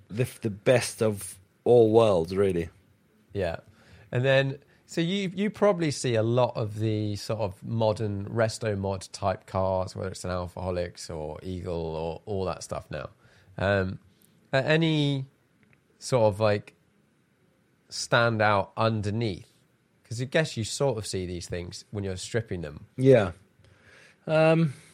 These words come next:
Speaker 1: I think,
Speaker 2: Or
Speaker 1: I
Speaker 2: they
Speaker 1: mean,
Speaker 2: all
Speaker 1: yeah, it, it's, it's, you know, I think depending on who it is, I mean, Singer, for example, they do things properly, right? So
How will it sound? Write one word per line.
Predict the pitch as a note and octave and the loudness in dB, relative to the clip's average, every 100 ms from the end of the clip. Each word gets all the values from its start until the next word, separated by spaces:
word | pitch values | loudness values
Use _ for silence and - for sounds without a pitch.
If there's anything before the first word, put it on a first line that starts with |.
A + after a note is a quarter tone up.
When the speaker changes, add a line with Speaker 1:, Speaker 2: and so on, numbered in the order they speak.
| _ _ _ _ _ - - - | _ _ _ _ _ -20 -18 2
Speaker 1:
I | F#3+ | 4
think, | C4 | 6
Speaker 2:
Or | G3 | 6
Speaker 1:
I | |
Speaker 2:
they | F3 | 4
Speaker 1:
mean, | |
Speaker 2:
all | A#2 G#2+ G2 - _ | 2 -2 -4 -14 _
Speaker 1:
yeah, | C#3+ D3+ D#3 D3 C3 A#2 | -6 -2 2 2 2 2
it, | E3 - - | -2 -2 2
it's, | E3+ - - - | 0 0 -8 -4
it's, | D#3+ - - | -4 -4 -4
you | F#3 | 0
know, | G#3+ | 2
I | F#3+ E3+ | 2 2
think | - A#3+ - - C#3 | 0 -4 -8 -8 -2
depending | C3+ D3+ G#3 A3 F#3+ | 2 6 6 8 6
on | D3 | 6
who | C3 C#3+ C3 | 6 8 8
it | A#2 | 8
is, | A#2 F#2+ - - | 6 4 -2 -6
I | C3 | 0
mean, | B2+ | 0
Singer, | - F3+ D3+ G#2 | 4 6 8 6
for | - | 4
example, | G#2+ G2+ G2+ F#2 G2 | 2 4 4 4 2
they | B2 | 2
do | A2+ A2+ | 4 0
things | G#2+ G#2 | 0 -2
properly, | - G#2 - E2+ D#2+ | 4 4 4 -2 2
right? | E2+ E2+ | 2 0
So | - G#2+ F#2 F2 | -2 2 2 2